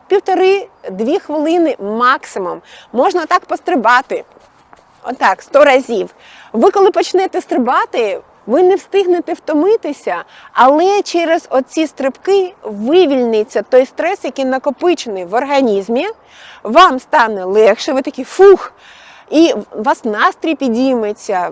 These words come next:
взагалі з нічів'я просто. Можна в планці два рази по півтори хвилини постояти, можна повіджиматися. Має бути інтенсивна, швидка руханка, яка дуже круто працює. Якщо прям з вас, ну, прям лють розриває зсередини, да?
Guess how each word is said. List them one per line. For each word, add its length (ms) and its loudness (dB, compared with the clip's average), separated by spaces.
взагалі 520 0
з 100 -10
нічів'я 800 2
просто. 460 -6
Можна 260 -2
в 40 -6
планці 440 -6
два 160 -4
рази 220 -4
по 140 -8
півтори 420 -4
хвилини 380 -6
постояти, 640 -8
можна 420 0
повіджиматися. 1160 -2
Має 320 0
бути 280 -2
інтенсивна, 840 0
швидка 720 0
руханка, 840 -4
яка 280 2
дуже 360 0
круто 260 -6
працює. 440 -4
Якщо 380 -2
прям 260 2
з 60 -6
вас, 400 0
ну, 220 -6
прям 320 0
лють 300 4
розриває 580 0
зсередини, 680 -4
да? 220 0